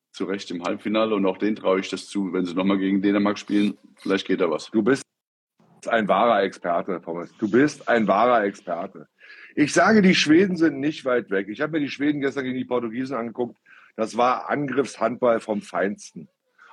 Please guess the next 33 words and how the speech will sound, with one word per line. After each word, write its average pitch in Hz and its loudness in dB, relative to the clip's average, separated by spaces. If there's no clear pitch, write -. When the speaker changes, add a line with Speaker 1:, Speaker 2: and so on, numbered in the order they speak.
Speaker 2:
Und 123 -2
da 135 4
muss 185 4
ich 202 6
auch 180 4
mal 156 2
sagen, 135 0
wie 135 -2
der 127 -2
alte 156 -2
Gottfriedsson 117 -2
dort 131 0
die 131 -2
Bälle 127 0
noch 123 -2
verteilt 98 -2
auf 113 -2
die 135 -8
breiten 120 2
Halben, 123 2
das 110 0
ist 127 -6
eine 117 -2
Augenweide. 87 -2
Die 107 0
haben 135 2
einen 131 0
sehr, 143 4
sehr 120 2
geilen 104 -2
Handball 98 -4
gestern 80 -20
gespielt. 78 -18